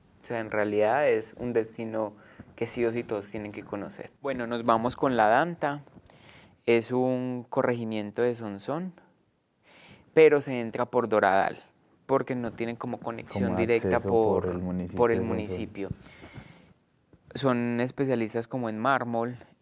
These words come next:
Speaker 1: y hay cavernas y unas cascadas que uno dice, "Wow". Entonces, si listo, vas para Río Claro, te puedes desviar un poquito y entrar a la Danta y hacer la ruta de las cascadas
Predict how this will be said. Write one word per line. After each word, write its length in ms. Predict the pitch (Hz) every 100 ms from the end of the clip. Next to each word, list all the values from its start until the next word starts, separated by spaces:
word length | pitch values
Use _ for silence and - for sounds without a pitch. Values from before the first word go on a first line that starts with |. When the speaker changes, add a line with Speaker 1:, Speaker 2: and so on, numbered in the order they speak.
| -
Speaker 1:
y 380 | 160 151 139 - - _
hay 200 | - 107
cavernas 840 | - 120 117 143 147 147 143 143 - _
y 100 | 127
unas 260 | 117 113 -
cascadas 960 | 123 101 - - 120 104 98 98 -
que 140 | - 110
uno 180 | 107
dice, 500 | 107 104 - 101 95 - _ -
"Wow". 360 | 104 82 - - - - - -
Entonces, 400 | - 117 107 95
si 320 | - - 110 107
listo, 400 | 120 120 - 110
vas 180 | 104
para 220 | - 123 123
Río 260 | 113 98
Claro, 320 | - 120 127
te 100 | 127 120
puedes 240 | 120 107
desviar 340 | 117 117 113 107
un 100 | 110
poquito 460 | 117 - 120 -
y 60 | 120
entrar 320 | 107 113 104
a 80 | 107
la 140 | 110
Danta 420 | 120 110 104 107 -
y 140 | 139 131
hacer 260 | 120 127
la 160 | 123 127
ruta 300 | 143 139 127
de 60 |
las 160 | 123 113
cascadas 840 | - 104 - 123 113 110 117 -